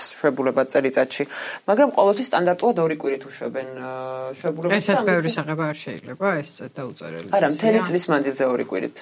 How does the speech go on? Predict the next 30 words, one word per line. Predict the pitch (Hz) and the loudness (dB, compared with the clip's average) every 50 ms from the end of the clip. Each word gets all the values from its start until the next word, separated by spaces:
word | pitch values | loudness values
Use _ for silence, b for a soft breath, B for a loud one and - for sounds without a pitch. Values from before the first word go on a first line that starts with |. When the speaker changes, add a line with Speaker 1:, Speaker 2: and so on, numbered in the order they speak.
| - _ _ _ _ _ _ _ - 156 | -20 _ _ _ _ _ _ _ -12 -8
Speaker 2:
აა, | 175 185 202 208 208 202 202 190 180 170 175 | -4 -2 -2 0 0 0 -2 -2 -2 -4 -6
ანუ | 170 165 156 | -8 -8 -4
ვერანაირ | 160 165 160 160 160 156 147 139 | -4 -2 -2 -2 -2 -4 0 0
Speaker 1:
და | 170 151 | 2 4
ზოგიერთ | 175 202 196 208 208 196 196 - | 4 4 6 6 6 4 4 4
Speaker 2:
ისე. | |
Speaker 1:
სამმართველოში | - 180 185 190 196 202 - 269 262 190 170 - 151 | 4 4 4 4 2 2 4 4 4 4 4 2 -2
საერთოდ, | - - 180 185 185 190 - 262 254 254 - - | 2 4 4 4 4 4 4 4 4 4 2 2
ა, | 180 170 160 160 160 156 156 151 151 B B B B B B B | 4 6 8 8 8 8 8 6 4 B B B B B B B
ა, | - 151 156 160 156 160 156 156 160 156 156 156 151 151 143 | 0 2 4 4 6 6 6 6 6 6 6 6 6 4 4
დროები | - 190 196 190 175 156 147 - 151 147 143 143 | 4 4 6 6 6 4 4 4 2 4 4 4
ხა-, | 147 - - - | 2 -2 0 4
ყველას | 160 170 175 170 - - | 6 6 6 6 4 0
უნდა | 151 139 139 | 0 2 4
რომ | 139 156 165 | 4 4 4
დაუშვათ | 151 143 139 139 196 160 156 | 4 4 4 2 0 0 0
ივლისში | 147 143 143 143 - - 147 | 0 0 0 -2 2 2 2
ან | 139 139 | 4 4
აგვისტოში, | 139 139 143 - - - - - | 4 2 0 -2 -4 -4 0 2
გავიდე, | 254 190 147 - | 2 2 2 0
ზლოტოტრონით, | 143 147 170 185 - 160 147 139 160 143 139 143 143 - - | 0 0 2 2 2 2 4 4 2 2 0 -2 -4 -8 -6
ა, | - 135 131 127 131 127 131 131 123 | -2 0 0 2 2 2 2 0 -2
შეგხვდება | - - 143 - - - - 180 190 254 214 | -2 -2 -4 -4 -4 0 0 4 4 6 4
რაღაც | 175 170 202 202 - - | 6 4 4 2 0 -6
დრო, | - - 151 175 214 240 | -2 2 4 6 6 6
აი, | 214 170 156 147 | 6 6 6 4
აქედან | 147 147 - 175 220 233 190 143 | 4 4 2 2 2 4 2 2
აქამდე | 143 - 147 135 165 175 202 | 0 -2 -4 -4 0 0 0
და, | 208 330 320 311 302 | 4 6 6 6 6
ნუ, | 269 233 220 220 226 | 4 0 -4 -2 -2